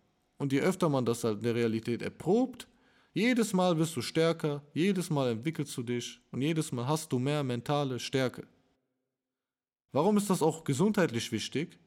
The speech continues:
Stress und Angst sind ein Risikofaktor für so viele Krankheiten.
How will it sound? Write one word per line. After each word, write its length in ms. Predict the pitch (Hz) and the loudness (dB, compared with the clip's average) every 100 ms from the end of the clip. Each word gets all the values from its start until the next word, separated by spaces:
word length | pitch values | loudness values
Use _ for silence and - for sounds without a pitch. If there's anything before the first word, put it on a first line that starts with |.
| _ | _
Stress 420 | - 151 196 202 | -4 0 2 0
und 200 | 127 117 | -6 -2
Angst 400 | 170 202 202 - _ _ _ _ _ _ _ - | 0 0 -2 -8 _ _ _ _ _ _ _ -4
sind 300 | - 208 - | 0 2 4
ein 160 | 135 | 2
Risikofaktor 920 | 120 175 185 190 160 156 147 147 135 | 2 2 0 0 0 0 0 0 0
für 280 | 139 117 101 | -2 -2 -2
so 240 | 95 147 175 | 0 0 2
viele 300 | 175 160 135 | 0 2 0
Krankheiten. 640 | 143 139 120 104 123 | -2 -4 -4 -6 -6